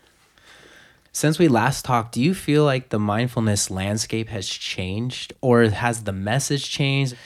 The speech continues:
It seems like there's this sort of mainstream push of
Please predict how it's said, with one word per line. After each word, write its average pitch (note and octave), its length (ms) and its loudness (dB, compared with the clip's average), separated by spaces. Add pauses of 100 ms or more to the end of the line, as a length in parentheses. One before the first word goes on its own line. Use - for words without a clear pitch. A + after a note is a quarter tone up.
(180)
It - 140 -6
seems C#3+ 380 -2
like C3 160 -4
there's A#2+ 260 -2
this A2 480 -4
sort - 240 -4
of G#2 140 -2
mainstream G#2+ 800 -4
push - 540 -8 (600)
of A2 220 -4